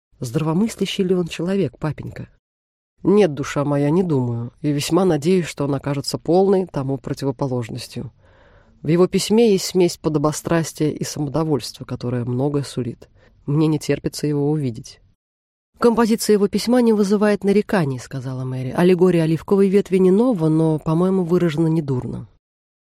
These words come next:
Кэтрин и Лидию ни письмо, ни его автор ничуть не заинтересовали. Их родственник никак не мог приехать в алом мундире, а уже несколько недель общество мужчин в одежде иного цвета их не привлекало. Что до их матери,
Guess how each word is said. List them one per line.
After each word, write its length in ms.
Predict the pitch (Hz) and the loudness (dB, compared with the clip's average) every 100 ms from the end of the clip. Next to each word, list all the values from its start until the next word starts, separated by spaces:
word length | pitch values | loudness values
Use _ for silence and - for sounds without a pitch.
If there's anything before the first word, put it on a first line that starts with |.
| _ - | _ -2
Кэтрин 340 | 165 160 151 | 0 0 0
и 60 | 147 | 2
Лидию 360 | 220 190 185 | 2 4 4
ни 120 | 170 | 4
письмо, 440 | 185 143 - 190 220 | 2 -2 -2 2 4
ни 180 | 185 175 | 4 4
его 260 | 165 147 | 2 0
автор 340 | 160 - - 156 | -2 -2 -4 -2
ничуть 340 | 170 - 165 | 0 -2 0
не 100 | 143 | 0
заинтересовали. 800 | 135 131 127 - 123 127 123 - _ _ _ _ | 0 -2 -4 -6 -8 -6 -8 -12 _ _ _ _
Их 200 | - 160 | -6 -4
родственник 500 | 156 202 - 180 170 | -2 -2 0 0 0
никак 300 | 151 151 220 | -2 -2 -2
не 80 | 196 | 0
мог 180 | 190 160 | -2 -2
приехать 440 | 170 165 180 - | 0 0 0 -6
в 80 | 127 | -2
алом 260 | 151 180 165 | 0 2 0
мундире, 640 | 156 156 156 151 139 123 117 - - - - | -2 0 0 0 0 -2 -8 -18 -20 -16 -4
а 120 | 151 | -2
уже 200 | 143 147 | 0 0
несколько 440 | 147 139 127 - | 0 -2 -8 -6
недель 380 | 127 120 180 202 | -6 0 2 2
общество 460 | - 165 - - 139 | -2 -6 -6 -8 -4
мужчин 360 | 143 139 147 139 | -2 -2 -2 -2
в 60 | |
одежде 400 | 139 135 127 - | 0 0 -2 -4
иного 380 | 214 135 180 220 | -4 0 2 0
цвета 320 | - 156 151 | -2 -4 -2
их 260 | - 190 - | -4 -6 -6
не 100 | 165 | -6
привлекало. 680 | - 123 120 - 120 113 - _ _ _ _ _ - | -4 -4 -6 -6 -8 -8 -12 _ _ _ _ _ -10
Что 180 | - 160 | -2 2
до 100 | 156 | 2
их 160 | 143 | 0
матери, 500 | 156 247 - 143 127 | -2 -2 -2 -2 -4